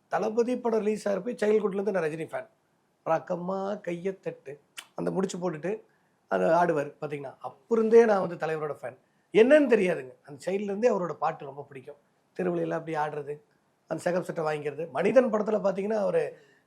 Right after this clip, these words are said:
வானத்தை பார்த்த, பூமியை பார்த்த மஞ்சள் சட்டை போட்டிருப்பார். நீங்க நம்புறீங்களோ என்னமோ, எனக்கு இனம் புரியாத வயசு, ஒரு நாலு வயசு, அந்த டைம் எனக்கு இந்த மாதிரி தான் சட்டை வேணும். அப்போல்லாம்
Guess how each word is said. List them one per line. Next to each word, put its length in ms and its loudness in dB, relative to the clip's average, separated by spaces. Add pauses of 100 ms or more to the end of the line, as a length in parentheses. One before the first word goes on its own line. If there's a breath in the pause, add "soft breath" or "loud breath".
வானத்தை 400 4
பார்த்த, 240 -2
பூமியை 360 -6
பார்த்த 240 -4
மஞ்சள் 240 -6
சட்டை 200 -6
போட்டிருப்பார். 380 -10 (520)
நீங்க 260 0
நம்புறீங்களோ 280 6
என்னமோ, 460 0
எனக்கு 240 -2
இனம் 180 -2
புரியாத 320 2
வயசு, 260 -4
ஒரு 80 -4
நாலு 220 2
வயசு, 360 -4 (340)
அந்த 200 8
டைம் 180 12
எனக்கு 180 6
இந்த 140 4
மாதிரி 220 6
தான் 80 4
சட்டை 240 0
வேணும். 200 -2
அப்போல்லாம் 220 0